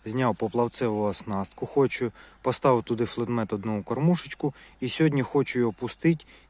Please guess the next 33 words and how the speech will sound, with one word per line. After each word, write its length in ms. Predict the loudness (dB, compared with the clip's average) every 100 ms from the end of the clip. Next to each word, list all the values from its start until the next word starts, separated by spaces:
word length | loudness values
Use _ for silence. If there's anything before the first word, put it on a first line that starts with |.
| _
тільки 380 | 4 4 4
на 180 | 2 2
десяти 640 | 0 0 0 0 2 2 2
або 260 | -4 -2
на 120 | -2 -2
дванадцятиміліметрові 1120 | -2 -2 -2 -4 -4 -4 -4 -4 -4 -2 -2
попапи 480 | -6 0 0 2 0
в 100 | 0
надії 440 | -2 -2 -2 0
на 120 | -2
коропа. 540 | -2 0 0 -4 -10 -14 -18 -20 -20 -20 -20 -2
Ну, 60 | 4
не 160 | 6
знаю, 320 | 6 2 0
як 160 | 0 -2 0
показала 680 | 0 2 4 4 6 4 0
та 180 | 0 0
риболовля. 640 | 2 0 2 4 4 4 4
Бачите, 400 | 4 4 -4 -4 -6 -20 _
коропець 480 | 2 2 6 4 6
трошки 360 | 4 2 0
проскакував, 800 | 2 2 4 2 4 6 8 6 2
але 460 | 2 6 6 6
рідко. 460 | 2 0 -2 -4 -4
В 120 | -2
основному 560 | -2 0 2 6 6 6
лящик. 420 | 4 2 -6 -10 -16 -20 -20 -4
Цей 280 | 4 6 6
мій 200 | 0 0
фідерочок 600 | -2 0 2 2 0 -6
буде 300 | -2 -2 -2
стояти 420 | 0 0 2 -2
також 520 | -4 -6 -4 -6 -8